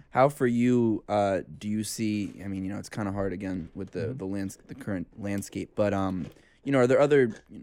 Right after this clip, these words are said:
Speaker 1: different fields or ways in which you wanna incorporate comedy to, you know, grow and, I guess, diversify your,
Speaker 2: If, if
Speaker 1: your
Speaker 2: you
Speaker 1: arsenal?
Speaker 2: mean, if you mean for me, I've done and I'm doing whatever I can.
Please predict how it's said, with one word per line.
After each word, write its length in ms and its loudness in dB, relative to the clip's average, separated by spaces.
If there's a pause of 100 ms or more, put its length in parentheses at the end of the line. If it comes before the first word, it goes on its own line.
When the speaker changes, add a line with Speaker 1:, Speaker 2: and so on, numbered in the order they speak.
Speaker 1:
different 320 -4
fields 420 2
or 100 0
ways 420 0
in 160 -4
which 180 -4
you 60 -2
wanna 120 -2
incorporate 480 -2
comedy 440 0
to, 420 -2 (440)
you 120 -2
know, 180 -2 (240)
grow 480 6
and, 100 2
I 60 0
guess, 240 0
diversify 880 -2
your, 180 0
Speaker 2:
If, 200 6
if 200 2
Speaker 1:
your 80 0
Speaker 2:
you 80 0
Speaker 1:
arsenal? 80 4
Speaker 2:
mean, 400 0
if 160 -2
you 100 -4
mean 220 0
for 200 -4
me, 800 4 (240)
I've 880 2
done 840 0 (220)
and 200 0
I'm 320 -2
doing 500 2
whatever 760 4
I 380 2
can. 380 -6